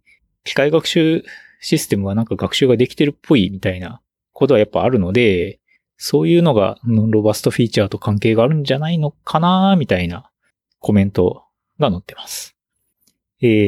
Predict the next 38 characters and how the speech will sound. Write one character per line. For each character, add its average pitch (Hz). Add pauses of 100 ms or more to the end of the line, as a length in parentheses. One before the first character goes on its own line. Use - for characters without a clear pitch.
(140)
ー -
と、 - (220)
あ 156
と 127
は 104
何 107
か 101
っ -
て -
い 95
う -
と、 135
ス -
タ 185
イ 220
ル 220
ト 220
ラ 233
ン 220
ス -
フ 117
ァ 101
ー -
と -
の 95
関 107
係 110
性 113
っ 110
て -
い 110
う 107
の 95
が 87
ね、 98 (720)
え 101
ー -
と、 92